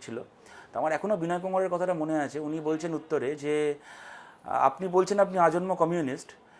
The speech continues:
কিন্তু আজন্ম কমিউনিস্ট কীভাবে হতে হয় আমার ঠিক জানা নেই। কেউ তো মায়ের পেট থেকে কমিউনিস্ট হয়ে জন্মায় না,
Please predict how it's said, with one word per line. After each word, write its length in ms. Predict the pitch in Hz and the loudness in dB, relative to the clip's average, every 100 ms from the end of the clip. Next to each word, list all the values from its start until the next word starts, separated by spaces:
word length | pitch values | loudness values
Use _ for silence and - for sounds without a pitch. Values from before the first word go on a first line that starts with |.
| - - | -18 -4
কিন্তু 160 | 135 | 4
আজন্ম 400 | 113 131 170 196 | 6 6 2 2
কমিউনিস্ট 400 | 180 170 185 - | 2 0 -2 -6
কীভাবে 260 | 165 170 180 | 0 0 2
হতে 200 | 139 165 | 2 2
হয় 120 | 170 | 4
আমার 160 | 160 160 | 4 0
ঠিক 100 | 165 | -2
জানা 220 | 131 131 | 0 0
নেই। 120 | 123 127 | 0 -4
কেউ 180 | 131 | -4
তো 100 | 135 | -2
মায়ের 240 | 139 131 135 | 2 2 2
পেট 140 | 139 | -2
থেকে 140 | 143 151 | -4 -4
কমিউনিস্ট 400 | 131 131 139 156 | -2 -4 -4 -2
হয়ে 100 | 143 | -2
জন্মায় 320 | 127 139 190 | -2 -2 -2
না, 200 | 269 127 | -2 -4